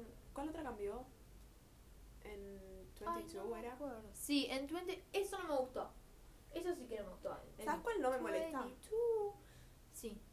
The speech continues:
Speaker 1: Que, viste que todos se quejan del Wii.
Speaker 2: Ah, no.
Speaker 1: En We Are Never,
Speaker 2: No vi que
Speaker 1: Never
Speaker 2: se
Speaker 1: Getting
Speaker 2: quejaban.
Speaker 1: Back Together.
Speaker 2: <laughs>
Speaker 1: Sí, que dicen que, tipo, suena como muy separado y como que son nenes diciendo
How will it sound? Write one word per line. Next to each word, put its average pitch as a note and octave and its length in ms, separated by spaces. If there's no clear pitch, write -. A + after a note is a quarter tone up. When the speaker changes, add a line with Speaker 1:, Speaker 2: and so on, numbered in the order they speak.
Speaker 1:
Que, C4 380
viste C#4+ 240
que A#3+ 80
todos B3 260
se A3+ 120
quejan A3+ 260
del G3+ 180
Wii. F4+ 1160
Speaker 2:
Ah, C4+ 240
no. A#3+ 80
Speaker 1:
En G#3+ 100
We A3+ 160
Are G#3+ 80
Never, G#3 220
Speaker 2:
No B3 100
vi A#3+ 120
que G#3+ 60
Speaker 1:
Never G#3 140
Speaker 2:
se G3+ 60
Speaker 1:
Getting - 180
Speaker 2:
quejaban. - 320
Speaker 1:
Back - 140
Together. D4 680
Speaker 2:
<laughs> C#4 40
Speaker 1:
Sí, D#4 100
que D4+ 120
dicen G4+ 280
que, D4+ 80
tipo, A3 240
suena A#3+ 300
como G#3 140
muy G3+ 180
separado G#3 480
y - 20
como F3+ 160
que E3+ 80
son F#3+ 220
nenes F#3 260
diciendo F#3 340